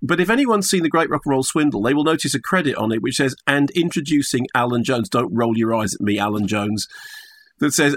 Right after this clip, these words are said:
"And introducing Alan Jones." Uh, you are in The Great Rock and Roll Swindle because, as, as, as, as has been said by many people, largely you, almost every single piece of footage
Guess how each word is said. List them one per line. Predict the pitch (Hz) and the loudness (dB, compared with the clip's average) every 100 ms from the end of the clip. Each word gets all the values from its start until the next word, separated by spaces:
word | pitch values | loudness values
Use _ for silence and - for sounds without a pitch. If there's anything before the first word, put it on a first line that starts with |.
| - | 2
"And | 151 156 | 2 2
introducing | - 170 190 156 165 147 127 117 | 2 0 2 0 2 0 0 0
Alan | 127 127 127 117 | 0 0 0 0
Jones." | 123 110 101 95 147 | 0 0 -2 -2 -2
Uh, | |
you | 139 151 247 | 0 2 2
are | 226 196 190 | 2 0 2
in | 175 143 110 104 | 2 2 0 -2
The | |
Great | 113 127 95 | 0 0 0
Rock | 113 | -2
and | 120 | -2
Roll | 107 | -2
Swindle | 113 131 117 107 | 0 -2 0 0
because, | 131 143 143 127 | -2 0 0 0
as, | - 151 165 - | 0 -2 -2 -2
as, | 143 185 | -2 -2
as, | 170 175 - | -2 -2 0
as | 160 151 - | -2 -2 -2
has | 170 170 | 0 0
been | 180 175 | 0 0
said | 220 214 | 0 0
by | 185 151 | 2 2
many | 160 160 | 2 2
people, | 147 127 120 117 - | 2 -2 -2 -4 -2
largely | 135 147 147 117 | -2 -2 -2 -2
you, | 113 131 120 - - - - - - | 0 0 0 -4 -10 -18 -20 -12 -2
almost | 190 214 190 - - | 0 2 2 0 0
every | 208 202 226 208 | 0 0 -2 0
single | - 180 151 143 | 2 2 2 0
piece | 131 135 131 | 0 -2 -2
of | 127 | -6
footage | - 131 - 104 95 | -4 -4 -2 -4 -4